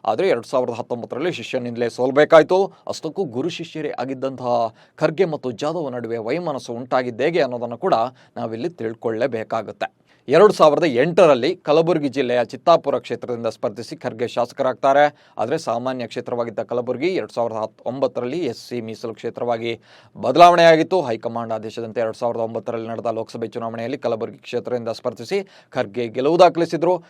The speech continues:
ಎರಡ್ ಸಾವಿರದ ಹದಿನಾಲ್ಕರಲ್ಲಿ ಎರಡನೇ ಬಾರಿಗೆ ಕಲಬುರಗಿ ಲೋಕಸಭಾ ಕ್ಷೇತ್ರದಿಂದ ಸ್ಪರ್ಧಿಸಿ ಗೆದ್ರು. ಆದ್ರೆ ಎರಡ್ ಸಾವಿರದ ಹತ್ತೊಂಬತ್ತರ ಲೋಕಸಭಾ ಚುನಾವಣೆ ಹೊತ್ತಿಗೆ ಖರ್ಗೆ ವಿರುದ್ಧ ರಣವ್ಯೂಹ ಹೆಣೆದಿದ್ದಂತಹ ಬಿ ಜೆ ಪಿ ಖರ್ಗೆ ಶಿಷ್ಯ ಉಮೇಶ್ ಜಾಧವ್ ಅವರನ್ನೇ ಅಖಾಡಕ್ಕೆ ಇಳಿಸಿತ್ತು. ಎರಡ್ ಸಾವಿರದ ಹದಿನೆಂಟರ ವಿಧಾನಸಭೆ ಚುನಾವಣೆಗೆ ಚಿಂಚೋಳಿ ಕ್ಷೇತ್ರದಿಂದ ಕಾಂಗ್ರೆಸ್ನಿಂದ ಗೆದ್ದಿದ್ದಂತಹ ಜಾಧವ್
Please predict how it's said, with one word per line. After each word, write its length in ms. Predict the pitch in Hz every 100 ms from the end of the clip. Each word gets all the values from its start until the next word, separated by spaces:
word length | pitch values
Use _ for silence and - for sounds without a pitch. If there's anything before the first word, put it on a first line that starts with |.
| _ -
ಎರಡ್ 160 | 107
ಸಾವಿರದ 240 | 107 113 110
ಹದಿನಾಲ್ಕರಲ್ಲಿ 580 | 117 123 151 135 139 151
ಎರಡನೇ 300 | 127 117 117
ಬಾರಿಗೆ 280 | 110 113 110
ಕಲಬುರಗಿ 400 | 123 123 123 120
ಲೋಕಸಭಾ 360 | 113 110 117
ಕ್ಷೇತ್ರದಿಂದ 440 | 113 117 101 120 113
ಸ್ಪರ್ಧಿಸಿ 440 | 110 117 104 107
ಗೆದ್ರು. 520 | 104 147 143 170 185 170 - -
ಆದ್ರೆ 200 | 120 175
ಎರಡ್ 180 | 131
ಸಾವಿರದ 240 | 117 123 117
ಹತ್ತೊಂಬತ್ತರ 460 | 117 131 120 127
ಲೋಕಸಭಾ 380 | 117 113 - 117
ಚುನಾವಣೆ 340 | 113 113 113 110
ಹೊತ್ತಿಗೆ 360 | 107 113 190 175 _
ಖರ್ಗೆ 260 | - 147 117
ವಿರುದ್ಧ 240 | 107 107
ರಣವ್ಯೂಹ 480 | 156 117 110 110 104
ಹೆಣೆದಿದ್ದಂತಹ 720 | 104 113 131 131 117 117 113 107
ಬಿ 180 | 107
ಜೆ 180 | 131 131
ಪಿ 280 | 127 185 180 - -
ಖರ್ಗೆ 340 | 185 196 151
ಶಿಷ್ಯ 320 | - 165 -
ಉಮೇಶ್ 320 | 123 139 175 113
ಜಾಧವ್ 300 | 131 151 131
ಅವರನ್ನೇ 240 | 120 117
ಅಖಾಡಕ್ಕೆ 440 | - - 170 -
ಇಳಿಸಿತ್ತು. 340 | 101 90 87 - _ - -
ಎರಡ್ 180 | 123 151
ಸಾವಿರದ 280 | 165 127 117
ಹದಿನೆಂಟರ 420 | 107 131 147 113
ವಿಧಾನಸಭೆ 500 | 107 127 147 131 117
ಚುನಾವಣೆಗೆ 440 | 104 117 113 110
ಚಿಂಚೋಳಿ 400 | 113 160 165 143
ಕ್ಷೇತ್ರದಿಂದ 440 | 120 131 117 120 117
ಕಾಂಗ್ರೆಸ್ನಿಂದ 680 | 107 - 135 123 - 120 110
ಗೆದ್ದಿದ್ದಂತಹ 800 | - - 123 127 117 110 113 104
ಜಾಧವ್ 760 | 101 143 165 131 113 120 -